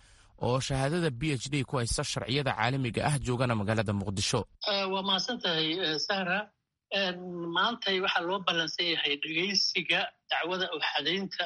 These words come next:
Speaker 2: oo muranbadeedka u dhexeeya Kenya iyo Soomaaliya, oo sidaan ognahay maxkamaddu, eh, sanadkii hore, macnaha waxay go'aan gaartay in ay, eh, kiiskan sanadkii hore ma ahayn, labada kun iyo toddoba iyo tobankii bishii Febraayo waxay go'aan gaartay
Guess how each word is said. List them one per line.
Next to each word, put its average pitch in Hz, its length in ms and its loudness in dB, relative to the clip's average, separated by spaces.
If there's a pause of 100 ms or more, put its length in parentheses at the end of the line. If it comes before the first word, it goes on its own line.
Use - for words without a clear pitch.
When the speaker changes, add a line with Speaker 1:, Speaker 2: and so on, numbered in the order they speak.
Speaker 2:
oo 151 100 -8
muranbadeedka 156 600 -6
u 190 60 -8
dhexeeya 151 360 -2
Kenya 156 380 0
iyo 139 140 -4
Soomaaliya, 170 560 0 (640)
oo 165 140 -2
sidaan 196 420 0
ognahay 175 560 0 (220)
maxkamaddu, 175 580 -4 (300)
eh, 151 240 -2
sanadkii 170 480 -4
hore, 143 300 -4 (640)
macnaha 170 320 0
waxay 175 340 0
go'aan 190 320 -2 (100)
gaartay 151 500 -2 (120)
in 185 160 -6
ay, 160 540 -2
eh, 151 180 -4 (300)
kiiskan 165 680 0 (380)
sanadkii 220 360 -2
hore 170 180 0
ma 175 180 0
ahayn, 170 240 -2
labada 175 260 -2
kun - 160 -8
iyo 156 120 -2
toddoba 170 240 -4
iyo 190 60 -2
tobankii 165 420 -4
bishii 170 240 -2
Febraayo 170 360 0
waxay 165 160 -2
go'aan 165 360 -2
gaartay 151 440 -4